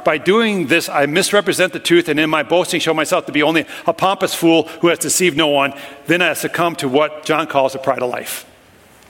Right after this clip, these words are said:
In the case of the original temptation, Eve thought the forbidden fruit would be desirable for gaining wisdom. And so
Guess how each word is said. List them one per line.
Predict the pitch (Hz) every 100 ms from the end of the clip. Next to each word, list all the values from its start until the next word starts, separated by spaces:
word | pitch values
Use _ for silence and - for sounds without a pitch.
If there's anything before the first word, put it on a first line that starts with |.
| - - - - - - - - - - -
In | 156
the |
case | 170 202 226
of | 165
the | 156
original | 175 165 160
temptation, | 156 - 156 156 - 135 113 - - - - - _ - - - - -
Eve | 196 196
thought | 180 160
the | 156
forbidden | 139 143 160
fruit | - 175
would | 160
be | 123
desirable | 117 117 147 151 143 123
for | 135
gaining | 139 135 127
wisdom. | 139 135 123 104 - - - _ - - - - - - -
And | 135 131 123
so | - 156 143